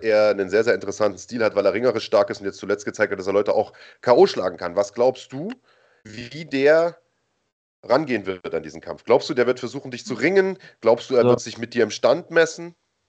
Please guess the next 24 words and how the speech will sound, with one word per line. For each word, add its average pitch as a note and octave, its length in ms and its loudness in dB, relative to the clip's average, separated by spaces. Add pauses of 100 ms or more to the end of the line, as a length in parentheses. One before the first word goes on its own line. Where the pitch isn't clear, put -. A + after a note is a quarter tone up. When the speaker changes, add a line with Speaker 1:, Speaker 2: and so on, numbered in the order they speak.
(140)
Speaker 1:
Was G#2+ 100 2
Speaker 2:
Also A#2+ 80 2
Speaker 1:
denkst A#2+ 120 -2
Speaker 2:
wenn C3 60 0
Speaker 1:
du? C3+ 60 6
Speaker 2:
der C#3+ 140 2
Le-, - 100 -4
wenn C3 140 0
er B2+ 60 4
lebensmüde F3 520 2
ist, - 300 -4 (360)
wenn A#2+ 140 -2
er B2+ 140 2
lebensmüde D3 580 0
ist, C3 100 0
wird C3+ 140 -4
er B2 80 -2
versuchen, B2 240 -2
mit A#2 120 -2
mir A#2+ 100 -2
im A2+ 60 -2
Stand C3+ 220 0
zu B2+ 120 -10
bleiben. C3 320 2